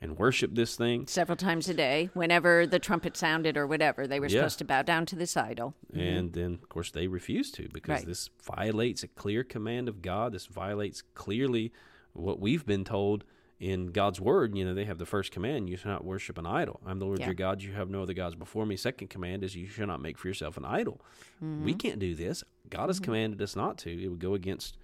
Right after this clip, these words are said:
Speaker 1: what God's commanded. It, it would go against our conscience.
Speaker 2: Mm-hmm.
Speaker 1: In verse sixteen in chapter three, it says, "Shadrach, Meshach, and Abednego answered and said to the king, 'Old Nebuchadnezzar, we have no need to answer you in this matter. If there is ju-,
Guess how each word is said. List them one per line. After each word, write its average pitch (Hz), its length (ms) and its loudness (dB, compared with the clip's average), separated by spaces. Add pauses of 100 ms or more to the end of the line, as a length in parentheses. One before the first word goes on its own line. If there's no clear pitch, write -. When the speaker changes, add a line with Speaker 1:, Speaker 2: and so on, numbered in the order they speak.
(180)
Speaker 1:
what 80 160 -6
God's 110 240 2
commanded. 135 320 2
It, 87 200 -2
it 95 100 -6
would 87 120 -2
go 87 140 -2
against 80 260 -8
our - 80 -10
conscience. - 500 -6
Speaker 2:
Mm-hmm. 196 260 -4 (300)
Speaker 1:
In 104 80 0
verse 110 200 6
sixteen 135 560 2 (120)
in 95 120 -4
chapter 90 260 0
three, 95 220 0
it - 40 -4
says, 95 160 -2
"Shadrach, 139 440 2
Meshach, 107 360 0
and 98 80 0
Abednego 87 540 -2 (380)
answered 147 360 4
and 95 120 -2
said 110 220 2
to - 80 -8
the 170 100 0
king, 78 380 -6 (180)
'Old 165 160 6
Nebuchadnezzar, 101 720 4 (380)
we 110 140 4
have 131 220 8
no 143 160 8
need 117 240 6
to - 100 2
answer 107 240 2
you 95 100 2
in 95 60 2
this 95 220 0
matter. 82 400 -2 (420)
If 117 160 4
there 151 320 10
is 127 220 6
ju-, 113 420 6